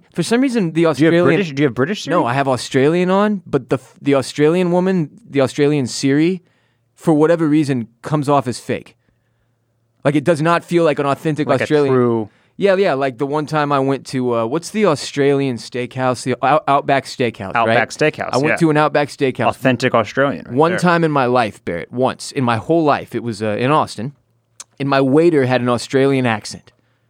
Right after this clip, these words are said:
Speaker 1: Are you, are you ki-, at an Outback Steakhouse, the odds that my waiter was actually Australian. Point is, my Siri reminds me of that.
Speaker 2: Okay. Yeah.
Speaker 1: Yeah.
Speaker 2: Yeah, probably a fake accent if, uh,
Speaker 1: If you had to guess, right?
Speaker 2: you're asking me.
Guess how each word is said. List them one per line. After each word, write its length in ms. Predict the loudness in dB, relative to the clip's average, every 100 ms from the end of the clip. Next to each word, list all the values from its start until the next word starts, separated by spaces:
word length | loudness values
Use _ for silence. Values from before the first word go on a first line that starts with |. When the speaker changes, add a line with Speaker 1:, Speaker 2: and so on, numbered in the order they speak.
| _ _ _ _ _ _ _ _ _ _
Speaker 1:
Are 40 | -2
you, 140 | -2 -4 -6
are 60 |
you 100 | -6 -6
ki-, 200 | -14 -16 _ _
at 140 | -2 0
an 80 |
Outback 420 | 0 0 2 0 0
Steakhouse, 680 | 0 0 2 2 0 0
the 160 | 0 2
odds 280 | 4 2 2
that 100 | 0
my 160 | 2
waiter 360 | 2 2 2 2
was 180 | 0 -4 -4
actually 480 | -2 -2 -2 -2 0
Australian. 460 | 0 0 -2 -4 -6 -14 _
Point 220 | 0 2 2
is, 120 | 2
my 140 | 0
Siri 400 | -2 -2 0 0
reminds 400 | 0 -2 -2 -4
me 120 | -6 -8
of 100 | -8
that. 220 | -8 -8 -8
Speaker 2:
Okay. 220 | -6 -6 -8 _ -14
Yeah. 180 | -14 -12 -14
Speaker 1:
Yeah. 300 | -16 -16 -20 _ _ _ _ _ _
Speaker 2:
Yeah, 100 | -4 0
probably 280 | 2 2
a 40 | 0
fake 260 | 0 0 2
accent 400 | 0 -2 -6 -10
if, 160 | -10
uh, 260 | -6 -4 -6 -10 _ _ -20
Speaker 1:
If 80 | -4
you 60 | -2
had 80 | 0
to 60 |
guess, 360 | -2 -2 -2 -2
right? 120 | 0
Speaker 2:
you're 100 | 2
asking 360 | 2 0 -4 -4
me. 220 | -6 -6